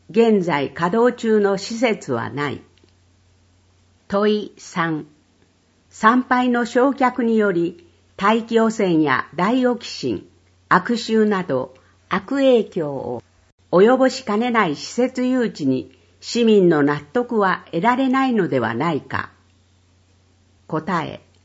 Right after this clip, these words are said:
大気汚染やダイオキシンは焼却施設の管理工程ミスや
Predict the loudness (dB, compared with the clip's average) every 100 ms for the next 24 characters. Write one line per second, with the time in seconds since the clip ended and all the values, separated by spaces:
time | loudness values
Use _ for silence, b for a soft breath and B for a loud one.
0 | _ _ _ _ _ _ _ -4 -2 -2
1 | -2 -4 -2 -2 -4 -2 -4 -6 -10 _
2 | _ _ _ _ -4 0 4 2 2 -4
3 | 2 2 4 -2 -2 0 0 0 -4 -4
4 | -6 -4 -4 -4 -2 -2 -2 -2 0 0
5 | -2 2 2 2 0 0 0 -2 -4 -4
6 | -6